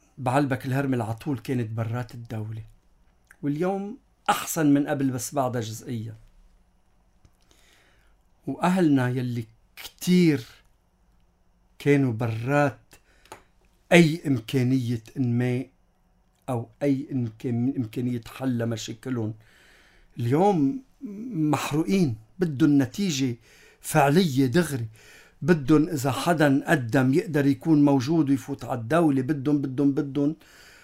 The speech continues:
و-، و-، وبفهم إحساسهم بالوقت يلي الدولة بمعناها العميق صار فيها تغييرات، بس مش قد يلي نحنا وشهدائنا بنطمح له.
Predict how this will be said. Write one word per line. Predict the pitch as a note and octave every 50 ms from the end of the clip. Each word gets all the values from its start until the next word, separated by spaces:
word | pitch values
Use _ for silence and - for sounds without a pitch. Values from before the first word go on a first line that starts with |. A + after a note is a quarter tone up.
| - _ _ -
و-، | -
و-، | B2+ B2+ D#3+ B3+ C#3 C#3 D4 - C#3+
وبفهم | C#3 C3 F#3 G#3+ - - - - F3 D#3+ - -
إحساسهم | - - - - - F3 E3 D#3 - - - C#3 C3 B2+ C#3+ C#3 - - - - - - _ _ -
بالوقت | C3 C#3 C#3 C3+ C#3 G#3 F#3+ F#3 E3+ - - D#3+
يلي | D3+ C#3+ C#3 C#3+
الدولة | C#3 A#2 A2+ A2+ E3+ F#3 G#3 G3+ E3 D#3 D3
بمعناها | B2 C#3+ C#3 C3+ C3+ C3 C#3 C#3+ D3+ D#3 C#3 A#2+ C3+
العميق | C3 B2 G#2+ A#2+ B2 B2 B2+ B2 B2 C3+ - _ _ _ _ - - - _ _ -
صار | - - D#3+ D3+ D3+
فيها | - - D#3 D3+ C#3
تغييرات، | B2 - D#3 C3 C3 B2 A#2+ B2+ C3 C3+ C3
بس | A#2+ B2 B2+ - - -
مش | E3 F3+ - - - - - - - _ _ _ - _ _ _ _ - -
قد | C#3+ B2 A2 A2+ C3+
يلي | C3+ B2 A#2+ A#2+ B2+ B2
نحنا | B2 C#3 - - - - - A2 A2 - - _ _ _ _ -
وشهدائنا | - B2+ - - C#3+ A2 - C#3 - A2+ C3 C3 C3+ - D3 B2+ A2+ A#2+ A#2+ _ _ _ _ _ _ _ _ -
بنطمح | - A#2+ B2 A#2+ A2+ A2 B2+ C3 C3 A#2+ - - A2+
له. | A#2